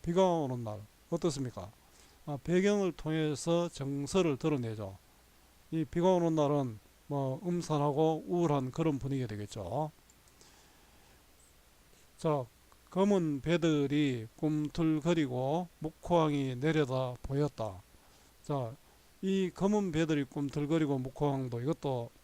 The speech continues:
생동감 넘치는 모습이 아니고 어둡고 우울한 분위기입니다. 자, 비가 오죠. 무덤이죠. 검은 배들이 꿈틀거리는 묵호황. 아주 우울하고 음산하기까지 합니다.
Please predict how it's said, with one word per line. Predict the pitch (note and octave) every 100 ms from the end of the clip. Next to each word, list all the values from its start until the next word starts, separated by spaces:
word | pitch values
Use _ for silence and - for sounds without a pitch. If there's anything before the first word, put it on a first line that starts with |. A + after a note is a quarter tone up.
| _
생동감 | - G3+ G#3 F#3+ D#3 C#3+ C3
넘치는 | D3 E3 E3 - D3+ C3+
모습이 | C3 C#3 B2+
아니고 | A2+ C#3 A#2 A2 D3+ - - -
어둡고 | D3+ E3+ - C#3+ F#3
우울한 | E3+ D3+ B2+
분위기입니다. | A2+ A#2 A2 G2+ G2 G2 - - - -
자, | - C#3+
비가 | E3+ E3 D#3+
오죠. | D#3 C#3+ D3 C#3 C3+ A#2+ -
무덤이죠. | E3+ E3 C#3 C3 C3 C#3 D#3+ - - - - _ -
검은 | - F3+ D#3+ D3
배들이 | D#3 D3 C3+
꿈틀거리는 | D3 C#3 C#3+ C#3+ D3+ C#3+ C3+ C3 C#3+
묵호황. | C3 - C3+ A#2+ G#2 A2+ _ - - _ _ _
아주 | D#3 D3+ D#3 D3 -
우울하고 | F#3 F3 D#3+ C#3 C3 B2+ C3 F#3
음산하기까지 | F3 F3 E3+ - D3+ C#3 C3 D3+ C#3+ - C#3+ D3 D3 C3+
합니다. | B2+ B2+ A2+ G2+ G#2+ D3+